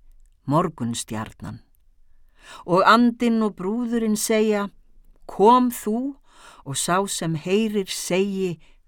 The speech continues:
"Kom þú," og sá sem þyrstur er, hann komi. Hver sem vill fær ókeypis lífsins vatn. Ég,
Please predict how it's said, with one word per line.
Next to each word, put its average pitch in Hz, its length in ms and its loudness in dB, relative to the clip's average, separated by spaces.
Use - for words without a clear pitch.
"Kom 214 440 2
þú," 127 400 -8
og 156 160 0
sá 202 260 4
sem 185 260 -4
þyrstur 226 580 -2
er, 175 260 -4
hann 156 260 0
komi. 117 580 -10
Hver 233 260 6
sem 226 320 0
vill 269 240 -4
fær 151 560 -6
ókeypis 202 960 -6
lífsins 131 720 -8
vatn. 117 280 -12
Ég, 233 400 4